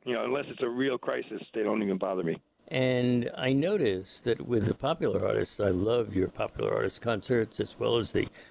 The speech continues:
Speaker 2: classical concerts, but I notice that you stay within appropriate bounds of not having the really hard rock people on the stage during the popular. Who made that decision?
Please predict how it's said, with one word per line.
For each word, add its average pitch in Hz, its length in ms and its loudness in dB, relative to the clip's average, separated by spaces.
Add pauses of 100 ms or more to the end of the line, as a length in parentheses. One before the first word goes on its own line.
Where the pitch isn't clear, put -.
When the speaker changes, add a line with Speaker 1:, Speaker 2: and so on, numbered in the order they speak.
Speaker 2:
classical 127 480 0
concerts, 127 500 -2
but 147 180 0
I 135 100 0
notice 131 720 0
that 113 380 0
you 160 200 2
stay 170 760 2 (300)
within 127 680 2 (100)
appropriate 170 680 0
bounds 120 420 -4
of 110 160 -12
not 139 200 0
having 113 480 2
the 123 120 4
really 175 880 2
hard 120 320 2
rock 113 380 -2
people 117 340 2
on 104 380 2
the 101 40 2
stage 104 520 0
during 113 220 0
the 98 60 -6
popular. 117 380 -2 (280)
Who 214 120 0
made 190 220 -2
that 151 180 -2
decision? 101 460 0